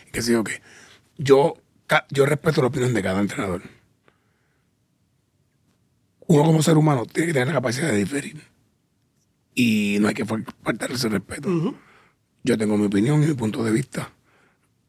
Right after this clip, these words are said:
Speaker 1: Otro puede tenerla, pero yo no tengo por qué ofender a nadie ni, ni, ni decirle adjetivo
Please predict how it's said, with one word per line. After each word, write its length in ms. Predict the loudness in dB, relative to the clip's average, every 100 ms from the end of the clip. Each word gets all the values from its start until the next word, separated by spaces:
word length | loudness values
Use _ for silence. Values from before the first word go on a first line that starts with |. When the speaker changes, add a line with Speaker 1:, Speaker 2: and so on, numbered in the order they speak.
| _
Speaker 1:
Otro 260 | -4 -2 -2
puede 240 | -2 -4
tenerla, 400 | -4 -4 -4 -10 _ _ _
pero 200 | -6 -2
yo 100 | 0 -2
no 80 |
tengo 200 | -4 -10
por 120 | -8 -6
qué 80 |
ofender 560 | -4 -2 0 -2 -4 -12 -20 _ -20 -20 _ _ _
a 120 | -2
nadie 360 | 0 0 2 2
ni, 120 | 2
ni, 800 | 2 2 0 0 -2 -4 -8 -14 -4
ni 220 | 0 2
decirle 720 | 0 -2 0 2 2 0 -2
adjetivo 720 | -4 -2 4 4 4 2 -4